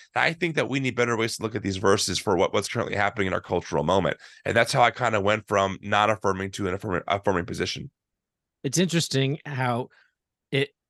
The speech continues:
Speaker 2: is such a common eureka moment for such a simple thing, but your, your, your story about working at Starbucks with a gay person and, and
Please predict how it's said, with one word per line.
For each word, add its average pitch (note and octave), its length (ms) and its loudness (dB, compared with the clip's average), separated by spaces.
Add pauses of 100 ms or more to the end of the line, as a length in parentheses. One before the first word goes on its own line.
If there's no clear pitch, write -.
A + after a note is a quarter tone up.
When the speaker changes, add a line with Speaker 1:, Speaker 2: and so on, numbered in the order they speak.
(240)
Speaker 2:
is C3 180 -2
such - 220 0
a F#3 40 0
common E3+ 460 4
eureka A#2+ 580 -2
moment A#2 400 -2
for - 140 -8
such - 220 -6
a - 20 -4
simple D#3+ 640 0
thing, G#2+ 500 -2 (540)
but B2 280 2
your, B2+ 180 -2
your, B2 360 -4
your B2 440 -2 (120)
story F3+ 540 0
about B2 340 0
working B2+ 380 -6
at A#2+ 120 -8
Starbucks A2 680 0 (380)
with A2+ 180 -2
a C#3+ 100 0
gay D#3+ 220 0
person A2+ 580 -4
and, A#2 380 -4
and A#2+ 300 -2